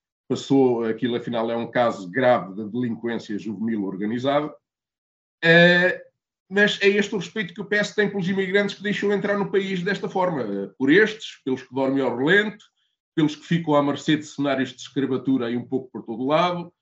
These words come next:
eh, e, e não só, e não se,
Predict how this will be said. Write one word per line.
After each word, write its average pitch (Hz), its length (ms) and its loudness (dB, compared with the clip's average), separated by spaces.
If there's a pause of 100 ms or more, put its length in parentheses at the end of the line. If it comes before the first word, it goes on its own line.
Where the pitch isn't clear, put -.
(380)
eh, 135 800 0
e, 185 120 -6
e 190 40 -2
não 196 220 2
só, 165 360 -4
e 175 100 -4
não 151 200 2
se, - 500 -18